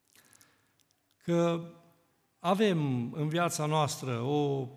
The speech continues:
perioadă, un moment în care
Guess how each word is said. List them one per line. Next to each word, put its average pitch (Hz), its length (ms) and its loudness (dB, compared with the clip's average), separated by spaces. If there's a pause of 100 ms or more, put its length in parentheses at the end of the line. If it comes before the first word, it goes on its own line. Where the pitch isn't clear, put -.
(1500)
perioadă, 175 500 4
un 151 200 0
moment 160 580 0 (580)
în 151 120 -4
care 156 640 -2